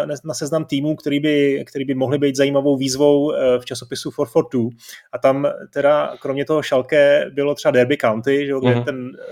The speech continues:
Speaker 1: eh, odpočet těch dvanácti bodů a navíc, eh, člověk by asi přebral tu práci po, po Rooneym, tak to by
Speaker 2: Mhm.
Speaker 1: taky mohla být zajímavá věc, nebo, nebo, nebo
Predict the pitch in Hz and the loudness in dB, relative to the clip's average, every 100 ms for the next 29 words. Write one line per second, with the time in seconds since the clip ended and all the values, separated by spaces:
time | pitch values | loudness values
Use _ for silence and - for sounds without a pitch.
0 | 139 - - 135 - 123 139 120 127 127 | -14 -14 -8 -8 -8 -8 -6 -2 -2 -2
1 | - 123 117 123 135 139 123 123 123 - | -6 -2 0 2 2 4 4 0 -4 -4
2 | 131 120 120 - 127 123 135 - 143 - | 0 0 -2 -4 -4 -4 -6 -6 -10 -10
3 | 123 127 135 - 120 - 127 127 123 - | -4 -4 -2 0 2 0 -4 -2 -2 -6
4 | - _ 127 127 131 127 135 - 123 117 | -20 _ -2 0 2 0 -2 -6 -6 -2
5 | 139 120 139 123 120 127 127 127 127 127 | 0 0 -2 -2 0 0 0 0 2 4
6 | 127 127 127 131 120 131 127 120 - - | 4 2 0 -6 -4 0 0 0 -8 -10
7 | 123 143 147 131 | -8 -8 -8 -8